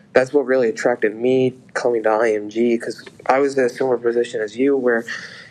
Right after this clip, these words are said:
you know, I got to play ball three months of the year. It was, we, that's the only ball we had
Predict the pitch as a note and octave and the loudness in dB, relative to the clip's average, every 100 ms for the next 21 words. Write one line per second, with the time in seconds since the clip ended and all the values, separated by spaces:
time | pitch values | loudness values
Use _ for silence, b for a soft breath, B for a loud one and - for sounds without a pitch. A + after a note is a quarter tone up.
0 | B A#2+ A2+ A2 G#2+ A2+ A#2+ B2+ - C3 | B -2 0 2 0 0 0 -2 0 0
1 | A2+ A2+ A#2 A#2 B2 B2 A#2 A#2 A2 G#2+ | 2 2 2 0 -2 0 -2 0 0 2
2 | G#2+ A#2 B2 - - C#3+ D3+ C#3+ C3+ C3 | 2 2 0 -6 -2 0 2 2 0 0
3 | C#3 B2 A#2 A2+ A2+ G#2+ - A2 | 0 2 2 2 2 2 2 0